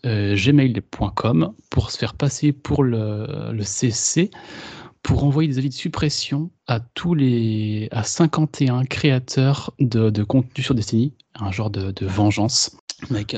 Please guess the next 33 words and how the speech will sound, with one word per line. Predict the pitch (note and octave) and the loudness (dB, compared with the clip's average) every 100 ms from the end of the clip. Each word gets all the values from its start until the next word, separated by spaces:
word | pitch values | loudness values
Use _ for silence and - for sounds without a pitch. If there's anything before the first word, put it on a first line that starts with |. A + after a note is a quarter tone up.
| - | -10
pas | - | -10
content. | G#2+ G#2+ A2 - - - - - - - - _ | -8 -6 -6 -8 -16 -16 -16 -16 -16 -16 -20 _
Et | - F3+ | -2 0
dans | E3 E3 | 4 4
la | D3+ | 6
foulée, | C#3+ - D3+ D#3+ | 4 4 4 4
alors | B2 | 2
déjà, | C#3 C#3+ | 2 2
hein, | A#2 | 0
c'est | A#2 | -2
un | A2+ | -6
peu | A2+ A#2+ | -4 -4
gros, | B2+ | 0
hein, | A2 | -2
il | G#2+ G#2+ | 0 -2
envoie | G#2+ | -4
sa | A2 D3 A#2 A2 - | -6 -4 -4 -4 -4
adresse | B2 A#2 A2 | 0 2 2
Gmail, | A2+ A2+ C#3 C#3+ | 4 4 4 0
c'est | - | -4
pas | - | -8
très | G#2 C3 | -2 -2
fin, | - B2+ D3+ | 0 0 2
mais | C3 | 0
apparemment | B2 A2 A#2 | -2 -2 -2
ça | - | -2
a | G2+ | -2
passé. | A2 - F3+ - - - - - - - _ - | -2 0 0 0 -14 -12 -12 -12 -12 -14 _ -2
Et | C#3+ C#3+ C#3 C#3 C#3+ - - | 4 6 6 6 2 0 0
dans | B2+ E3+ | 4 8
le | |
même | E3 D3 | 8 6
temps, | C#3+ D3 | 6 0